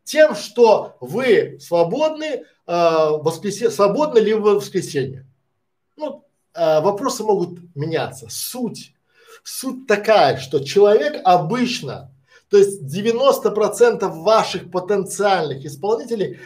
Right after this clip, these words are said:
они читают ваше Т З по диагонали. Ну, типа, да, да, понятно, там, то есть у них задача взять ваш заказ, взять вас,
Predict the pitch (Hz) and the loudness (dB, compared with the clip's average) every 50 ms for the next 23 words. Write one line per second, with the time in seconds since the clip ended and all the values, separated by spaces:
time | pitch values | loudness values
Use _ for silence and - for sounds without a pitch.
0 | - - - 151 165 190 240 240 180 - 220 220 226 247 240 233 220 196 - - | -20 -8 -2 0 0 0 0 -2 -4 -4 -4 -2 2 2 4 4 4 4 2 0
1 | - 220 220 220 - - 202 185 - - 214 208 180 185 226 294 294 285 - - | 2 2 4 4 2 2 -2 -4 -4 -2 -2 -2 -2 0 4 6 6 6 4 2
2 | - - _ _ _ - 269 285 277 185 185 240 247 240 185 226 233 226 220 220 | -6 -14 _ _ _ 0 2 2 2 2 0 0 0 2 4 4 4 4 4 4
3 | 220 208 185 151 135 - - - _ _ _ _ _ - 269 190 202 165 180 175 | 4 4 4 2 0 -2 -8 -16 _ _ _ _ _ -18 -16 -14 -12 -10 -10 -8
4 | 165 175 277 294 294 285 262 208 208 262 262 240 - - 226 220 226 240 254 254 | -6 -4 -4 -2 -2 -4 -4 -4 -4 -2 -2 -2 -2 -2 -4 -6 -4 -4 -4 -4
5 | 233 240 220 196 185 185 - 185 170 175 175 170 - - 185 175 - - _ _ | -4 -4 -6 -8 -8 -6 -4 -6 -6 -6 -8 -12 -10 -8 -8 -8 -8 -12 _ _
6 | _ _ 165 185 240 262 262 208 - - 208 202 262 254 220 - 233 214 - - | _ _ -4 -4 -2 -2 -2 -2 -2 0 0 2 2 2 2 2 0 0 0 -2
7 | - _ _ _ _ - 147 143 135 147 214 262 262 254 202 - - 151 170 214 | -8 _ _ _ _ -14 -10 -8 -2 2 4 6 6 6 4 0 -2 0 4 4
8 | 208 202 - - - - 170 170 165 - - 277 294 269 - - - - - _ | 6 6 4 2 0 0 0 0 0 0 0 2 2 2 2 0 -2 -4 -10 _
9 | _ _ _ _ _ _ _ _ _ _ _ _ _ _ _ - 135 135 185 240 | _ _ _ _ _ _ _ _ _ _ _ _ _ _ _ -14 -8 -4 0 0
10 | 233 214 - - 160 139 151 190 233 262 240 196 - - - | 0 0 0 -4 -10 -8 -6 -4 -2 0 0 -2 -2 -4 -10